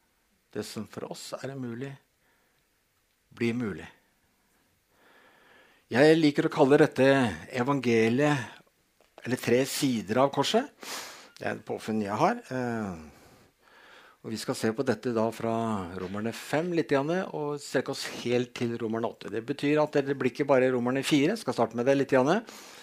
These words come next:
men jeg ønsker at dere skal ha et overblikk over dette som,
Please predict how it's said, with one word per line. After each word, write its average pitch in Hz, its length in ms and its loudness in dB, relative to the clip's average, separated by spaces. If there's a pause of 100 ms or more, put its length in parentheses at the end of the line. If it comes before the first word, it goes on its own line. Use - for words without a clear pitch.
(380)
men 120 220 -4
jeg 131 160 0
ønsker 113 240 -6
at - 100 -6
dere 120 140 -8
skal 131 140 -4
ha - 40 -2
et - 80 -14 (160)
overblikk 151 560 0 (1400)
over 110 220 -6
dette 107 180 -8
som, 113 240 -4